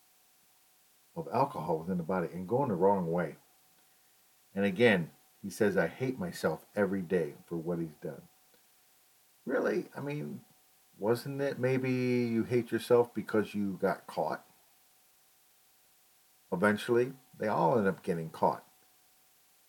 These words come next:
But to end up killing people, it is so,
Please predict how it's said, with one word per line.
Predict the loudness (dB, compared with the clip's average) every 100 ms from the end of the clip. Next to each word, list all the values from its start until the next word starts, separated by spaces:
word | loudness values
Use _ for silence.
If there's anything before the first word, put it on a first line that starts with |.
| _ _ _ _ _ _ _ _
But | -6 -6 -10
to | -16 -4
end | -2 2
up | 2 0 -8 _ _ _ _
killing | -10 -4 -2 -4 -6 -18 _ _ _ _ _ _ _ _ _ _ _ _ _ _ _ _ _ _ _ _ _ _ _ _ _ _
people, | -14 -14 -14 -20 -20 _ _ _ _ _ _ _ _ _ _ _ _ _ _ _ _ _ _ _ _ -6
it | -4
is | -4
so, | -4 2 4 4 0 -6